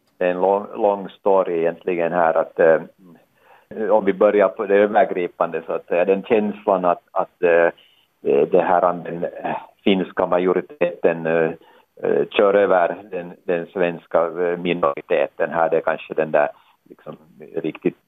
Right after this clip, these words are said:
bakomliggande, eh, övergripande saken varför vi nu reagerar. När, nu kanske det var det här som,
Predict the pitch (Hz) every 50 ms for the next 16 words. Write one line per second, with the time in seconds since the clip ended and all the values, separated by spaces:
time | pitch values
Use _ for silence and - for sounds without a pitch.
0 | _ _ _ _ - 87 85 - - 98 87 82 87 87 82 80 - 87 82 80
1 | 80 82 80 78 80 - 104 98 82 71 71 64 - - 87 85 80 80 80 80
2 | 80 80 80 76 - _ - - 82 80 - 50 50 - - _ _ _ _ -
3 | - - _ _ - 82 69 71 - - 82 78 73 73 73 - - - 92 78
4 | 76 76 80 80 78 78 78 - - - _ _ _ _ - 82 87 85 78 80
5 | 80 87 87 85 80 78 80 76 76 76 76 76 78 80 78 - _ 92 85 -
6 | - 85 76 - - 92 78 - - - - - 95 87 82 82 80 85 85 -
7 | - 85 82 85 82 78 - 87 80 78